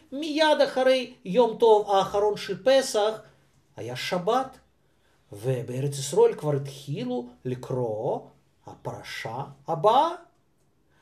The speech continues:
לעומת זה, ב-, בחוץ לארץ היו שני ימים טובים, ובשבת הזו, בשבת הזו היה עדיין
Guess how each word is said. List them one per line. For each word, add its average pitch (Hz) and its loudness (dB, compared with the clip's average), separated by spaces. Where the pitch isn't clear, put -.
לעומת 180 2
זה, 294 8
ב-, 226 6
בחוץ 269 0
לארץ 220 6
היו 208 2
שני 381 2
ימים 330 2
טובים, 208 6
ובשבת 196 6
הזו, 208 6
בשבת 196 2
הזו 226 6
היה 214 8
עדיין 214 4